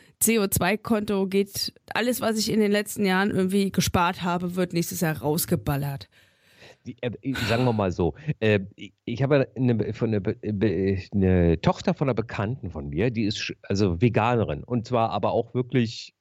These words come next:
Speaker 2: äh, mit allen Konsequenzen. Bei der gibt's zweimal im Jahr, äh, wie nennt man das? So ein, so ein
Speaker 1: Fleisch.
Speaker 2: Wiesentag?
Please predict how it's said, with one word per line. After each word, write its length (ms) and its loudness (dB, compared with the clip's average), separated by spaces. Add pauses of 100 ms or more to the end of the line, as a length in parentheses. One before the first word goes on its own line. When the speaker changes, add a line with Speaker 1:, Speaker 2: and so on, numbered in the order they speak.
(100)
Speaker 2:
äh, 220 2
mit 160 -2
allen 240 0
Konsequenzen. 720 0 (360)
Bei 140 4
der 160 4
gibt's 300 -2
zweimal 460 0
im 100 -2
Jahr, 520 0 (120)
äh, 320 0 (440)
wie 100 -6
nennt 180 0
man 100 2
das? 260 0 (800)
So 440 -2
ein, 160 2
so 80 2
ein 320 0 (260)
Speaker 1:
Fleisch. 300 6
Speaker 2:
Wiesentag? 520 2